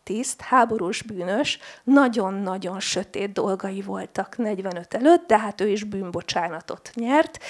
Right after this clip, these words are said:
és, ö, kereskedőként és újságíróként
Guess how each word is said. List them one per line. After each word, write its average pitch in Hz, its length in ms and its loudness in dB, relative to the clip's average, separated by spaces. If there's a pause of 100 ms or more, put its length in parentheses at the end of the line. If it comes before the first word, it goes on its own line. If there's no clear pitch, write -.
(220)
és, - 340 2
ö, 214 140 8 (180)
kereskedőként 220 960 2
és 214 200 -4
újságíróként 196 1200 -4